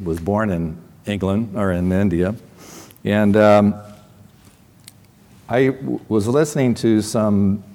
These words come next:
uh, audios from Ravi on Hinduism, and it really helped explain Hinduism at a basic level that I think would help all of us. It sure helped me understand it a lot better.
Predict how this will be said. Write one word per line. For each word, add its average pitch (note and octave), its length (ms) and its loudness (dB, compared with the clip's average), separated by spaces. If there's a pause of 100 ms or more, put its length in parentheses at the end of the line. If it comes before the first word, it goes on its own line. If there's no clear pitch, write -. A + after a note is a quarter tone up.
(260)
uh, E2+ 240 -4
audios F#2+ 760 0 (520)
from G#2 280 -2
Ravi G2 420 0
on E2+ 200 -4
Hinduism, F2 640 -2
and F2+ 100 -2
it F2+ 100 -4
really A#2 320 0
helped G#2+ 340 -4
explain F2 760 -4 (880)
Hinduism E2+ 840 -2 (280)
at E2 180 -8
a - 20 -6
basic F2+ 460 -4
level D#2 420 -4 (320)
that D#2+ 180 -4
I E2 80 -4
think F2 260 -8
would E2 120 -4
help E2 260 -8
all E2+ 160 -6
of D#2+ 80 -8
us. D2+ 140 -10
It E2 100 -6
sure G#2 220 0
helped G2 280 -2
me F#2 160 -4
understand F2+ 540 -6
it D2+ 80 -10
a D2+ 60 -10
lot D#2+ 280 -8
better. F#2 320 -6